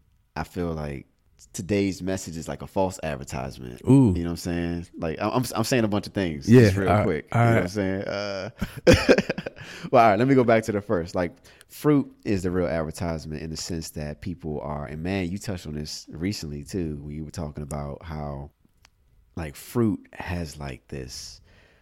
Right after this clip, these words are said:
Speaker 1: vibrance to it. It
Speaker 2: Mm.
Speaker 1: has, like, this, this sweetness or,
Speaker 2: Mm.
Speaker 1: you know, just, like, this burst of, like, flavor, whatever it may be, right? But, like, it's attractive to people.
Speaker 2: Mm.
Speaker 1: Like, people see it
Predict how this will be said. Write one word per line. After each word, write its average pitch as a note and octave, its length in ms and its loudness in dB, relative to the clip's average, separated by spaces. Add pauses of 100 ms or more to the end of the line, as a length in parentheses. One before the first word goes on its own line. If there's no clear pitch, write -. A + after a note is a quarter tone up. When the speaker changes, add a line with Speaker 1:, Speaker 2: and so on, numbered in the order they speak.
(180)
Speaker 1:
vibrance E2+ 720 -4
to G2 300 -2
it. F#2+ 200 -6 (460)
It E2 120 -4
Speaker 2:
Mm. G#2 80 2
Speaker 1:
has, D#2+ 240 -2
like, C2+ 200 -12
this, - 460 -14 (120)
this C#2+ 160 -10
sweetness G2 1000 -6
or, B2+ 320 -12
Speaker 2:
Mm. G#2 420 0
Speaker 1:
you E2+ 120 -6
know, D2 160 -8
just, D2+ 200 -14
like, C#2+ 180 -8
this - 260 -14
burst E2+ 580 -10
of, D2+ 140 -10
like, C2+ 180 -10
flavor, C#2+ 560 -10 (300)
whatever E2+ 340 -4
it C#2 80 -8
may D2+ 180 -8
be, D2 300 -12 (440)
right? D#2+ 200 -4
But, F2 100 -4
like, E2+ 200 -4
it's F2+ 140 -10
attractive E2 800 -6 (640)
to G#2 180 -4
people. - 560 -10
Speaker 2:
Mm. G#2 240 2
Speaker 1:
Like, E2 160 -2
people E2+ 300 -6
see C3+ 420 -2
it - 80 -10